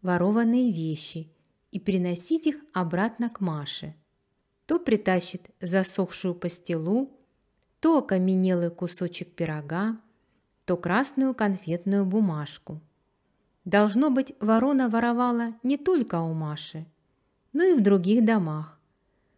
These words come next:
потому что Пашка иногда ошибался и притаскивал чужие вещи: расчёску, игральную карту, трефовую даму и золотое перо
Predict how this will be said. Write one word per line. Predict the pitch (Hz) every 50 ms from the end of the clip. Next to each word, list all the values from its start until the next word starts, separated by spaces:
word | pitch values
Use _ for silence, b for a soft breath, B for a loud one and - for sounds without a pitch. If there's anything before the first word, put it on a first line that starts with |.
| _ _ _ _ -
потому | - 196 - 208 220 247 269
что | 262 - - 247
Пашка | 233 - 294 339 349 349 - - 208 202 202 - _ _ _ _ _ _ -
иногда | 214 220 220 226 233 240 262 339 359
ошибался | 330 277 - - 311 220 165 180 170 165 165 165 160 - - - 175 175 175 _ _ _ _ _ _ _ _ _ -
и | 214
притаскивал | 214 - 214 220 220 277 294 320 320 - - 285 277 277 269 277 262 - -
чужие | - - 226 202 196 214 233 240 233
вещи: | 208 175 170 165 156 156 156 - - - 156 160 156 _ _ _ _ _ _ _ _ _ _ - _ _ _ -
расчёску, | 262 330 359 - - - - 185 202 226 233 220 - - - 208 202 202 202 - _ _ _ _ _ _ _ _ _
игральную | - 233 208 294 339 370 359 302 240 214 202 180
карту, | - - 170 170 185 208 214 202 - - 202 202 202 - - _ _ _ _ _
трефовую | - 196 208 202 208 - 202 190 180 180 185 190 196
даму | 170 165 180 180 175 175 175 175 175 175 180 - _ _ _ _ _ _ _ _ _ _ _ _ -
и | - 254
золотое | 240 269 269 262 254 254 254 - 339 359 349 349
перо | 349 - 208 185 185 202 233 262 277